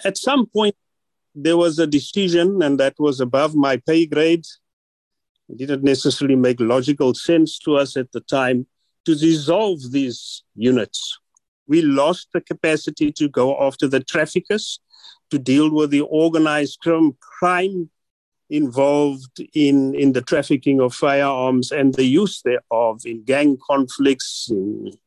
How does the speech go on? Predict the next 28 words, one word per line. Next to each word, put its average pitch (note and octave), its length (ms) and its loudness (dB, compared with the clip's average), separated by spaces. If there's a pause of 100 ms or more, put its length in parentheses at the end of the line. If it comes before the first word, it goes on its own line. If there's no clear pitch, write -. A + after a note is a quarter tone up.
(1120)
cash D3+ 260 -2
in D3+ 160 2
transit D3 600 -2
robberies, C3+ 580 2
and A#2+ 280 0
those D#3+ 280 0
kind C3 240 -2
of A2 100 -4
things. G2 400 -4 (360)
So E3+ 500 0
we E3 180 2
lost - 120 0 (240)
that A3 200 -2
capability, F3+ 1000 0
and C#3+ 360 -2 (240)
we D3+ 340 2 (100)
tackled G3 400 0
these D#3+ 220 0
things E3+ 280 4
on D#3 140 2
a D3+ 80 0
task E3+ 420 -2
team, D#3+ 300 2
task D#3+ 300 0
team D3+ 180 2
basis C3 480 -4
that C3 200 -2
failed. D#3 480 -2